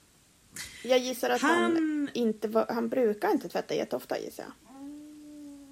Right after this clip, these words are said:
Speaker 2: Nej, det var ju en gång där då,
Speaker 1: Ja.
Speaker 2: i slutet av nittiotalet.
Speaker 1: Ja.
Speaker 2: <laughs>
Speaker 1: Mm.
Speaker 2: Ja.
Speaker 1: Heja Kjell.
Speaker 2: Inte sedan dess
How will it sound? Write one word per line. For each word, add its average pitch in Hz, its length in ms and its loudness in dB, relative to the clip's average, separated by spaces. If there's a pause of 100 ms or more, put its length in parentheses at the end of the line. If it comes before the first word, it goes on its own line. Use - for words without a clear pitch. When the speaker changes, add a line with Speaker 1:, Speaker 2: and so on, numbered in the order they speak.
(400)
Speaker 2:
Nej, 392 360 4
det 359 100 6
var 311 180 2
ju 311 80 2
en 220 280 4
gång 185 280 2
där 170 200 -4
då, 160 140 -6
Speaker 1:
Ja. 349 140 8
Speaker 2:
i 294 40 6
slutet 180 400 0
av 180 120 0
nittiotalet. 180 560 4 (360)
Speaker 1:
Ja. 415 60 12 (140)
Speaker 2:
<laughs> - 80 -12
Speaker 1:
Mm. 302 120 2 (680)
Speaker 2:
Ja. 165 320 0
Speaker 1:
Heja 214 240 6
Kjell. 214 300 4
Speaker 2:
Inte 359 280 6
sedan 285 560 6
dess 226 420 4